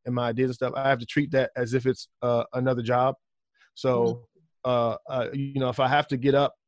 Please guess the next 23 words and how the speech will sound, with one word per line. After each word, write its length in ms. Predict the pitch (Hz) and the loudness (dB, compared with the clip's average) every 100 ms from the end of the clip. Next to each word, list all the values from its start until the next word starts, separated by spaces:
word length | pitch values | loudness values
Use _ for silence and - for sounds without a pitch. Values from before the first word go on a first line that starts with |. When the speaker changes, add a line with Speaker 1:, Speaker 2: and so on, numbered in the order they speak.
| _ | _
Speaker 1:
at 340 | 127 127 127 - _ _ _ _ _ | 0 2 2 0 _ _ _ _ _
seven 680 | - - 139 127 127 127 123 - | -8 0 2 2 -2 -2 -6 -6
to 100 | 120 | -4
get 120 | 131 | -2
my 100 | 127 | 0
day 180 | 123 131 | 0 0
started, 460 | - 117 113 113 - _ | 0 0 0 -2 -6 _
I 240 | 120 117 113 110 - | -2 0 -2 -6 -4
wake 220 | 131 127 | 0 2
up 120 | 117 | 2
at 120 | 120 | 0
five 240 | 123 127 117 | 0 0 2
thirty. 280 | 131 113 - - | 0 -2 -6 -12
And 220 | 123 117 | -6 -4
in 260 | 120 120 127 | -2 -4 -6
the 80 | 127 | -2
morning, 320 | 131 131 127 | 0 2 0
I 80 | 117 | -2
spend 580 | - 135 127 123 117 | -4 -2 -2 -4 -4
that 220 | 131 127 - | -2 -2 0
time 460 | 127 120 113 113 _ _ _ _ _ | -2 0 -2 -6 _ _ _ _ _
either 180 | 131 123 | -2 0
writing 540 | 117 131 131 127 127 | 2 4 4 2 -2